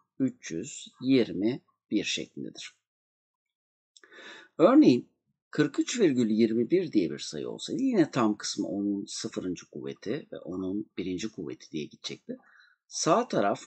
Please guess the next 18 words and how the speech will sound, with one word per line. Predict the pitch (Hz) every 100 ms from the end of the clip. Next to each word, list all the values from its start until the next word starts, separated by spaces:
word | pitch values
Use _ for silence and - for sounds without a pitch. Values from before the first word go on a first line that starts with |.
| -
on | 151 175
üzeri | 160 101
eksi | 87 - 101
bir | 190 180
ve |
on | 123 120
üzeri | 110 202
eksi | 165 - 120
iki | -
diye | - -
gidecekti. | - - - 107
Yani | 156 139 139
bu, | 156 - _ - - _ _ 123
e, | 120 120 120 117 113 -
on | 151 165
üzeri | 170 170
bir, | 170 208 -
on, | 147 127 180